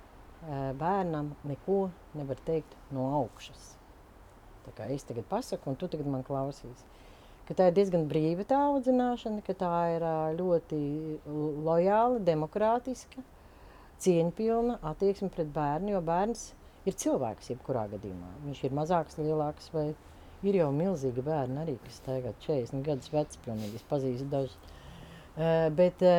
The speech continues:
bet, nu, kad tā attie-, attieksme ir nemainīga, un, ā, un man, un es, es redzu, ka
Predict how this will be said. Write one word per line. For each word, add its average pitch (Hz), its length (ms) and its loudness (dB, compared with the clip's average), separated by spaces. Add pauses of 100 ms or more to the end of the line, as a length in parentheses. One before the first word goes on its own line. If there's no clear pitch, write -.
bet, 175 140 4
nu, 214 100 4
kad 208 160 2 (220)
tā 202 140 2 (100)
attie-, 180 380 6
attieksme 185 540 2
ir 180 60 2
nemainīga, 147 720 2 (140)
un, 143 420 -2
ā, 143 140 0 (240)
un 151 160 -2 (140)
man, 165 260 -4
un 185 300 -2
es, 180 120 2 (120)
es 202 260 -4
redzu, 208 340 4
ka 175 160 0